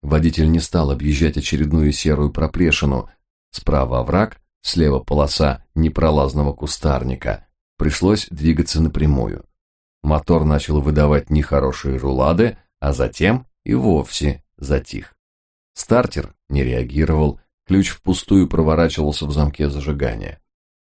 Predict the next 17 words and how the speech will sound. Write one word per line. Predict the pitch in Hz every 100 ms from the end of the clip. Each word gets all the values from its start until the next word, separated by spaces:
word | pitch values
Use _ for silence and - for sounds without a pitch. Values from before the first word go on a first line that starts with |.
| _ _ _ _ -
Пришлось | 82 85 82 85 76
выбираться | 76 71 80 92 78 -
и | - 80
толкать, | - 73 73 - 87 76 71 - _ _ -
завидуя | 73 80 80 85 80 78
экипажу | - - 78 78 73 69
грузовика. | 69 73 71 71 - - - _ _ _
Тот | 104 92
проехал | 104 98 98 - 90
спокойно | - 92 - 117 131 131 110
и |
дожидался | 87 82 87 101 107 - 85
отставших | - - 92 - 80 -
по | 87
другую | 82 73 95 98
сторону | 82 - 82 82 76
проплешины. | 80 76 67 60 - 52